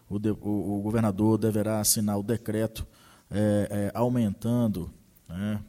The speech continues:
a pedido de toda a comunidade e atendendo ao anseio de toda a comunidade, aumentando, é, o, o, o Parque Olhos, Olhos d'Água em sete hectares.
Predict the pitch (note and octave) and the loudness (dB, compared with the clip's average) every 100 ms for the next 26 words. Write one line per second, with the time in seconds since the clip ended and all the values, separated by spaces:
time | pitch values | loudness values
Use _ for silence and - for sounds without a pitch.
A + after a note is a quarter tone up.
0 | - _ F2 E2+ G2+ F2 A2 G#2 F#2 A2+ | -16 _ -12 -6 -6 -4 -4 -4 -4 -2
1 | A2 A#2 A2+ G#2 G#2 A#2 G#2+ F2+ G2+ A2 | -2 0 0 0 0 0 0 -4 -4 -4
2 | - C3 G#2+ G2 B2+ C#3 A2+ F2 - G#2 | -2 2 2 4 6 6 4 0 -2 -2
3 | G#2 - B2+ A2 G2 G#2 G2+ A2+ B2 G#2+ | 0 2 2 0 -4 -6 -4 -2 -2 -2
4 | A2+ A2+ B2 B2+ G#2 A2+ A#2 A#2 A2+ - | -2 0 -2 -2 -2 0 0 0 -4 -8
5 | - - - - G2+ G#2+ G#2 G2 F#2+ F2+ | -20 -20 -20 -8 -2 0 0 0 -2 -2
6 | D#2+ - - G#2 - G#2+ G2+ - - B2 | -6 -10 -10 -10 -10 -8 -6 -6 0 2
7 | A#2+ - A#2 G2+ G2 A#2 A2 G2+ G#2+ A2+ | 2 2 2 0 0 0 0 0 0 0
8 | A#2+ A#2 - - C#3 C3+ A2+ - F#2 D#2 | 2 4 4 4 2 0 -4 -6 -6 -6
9 | - - | -6 -10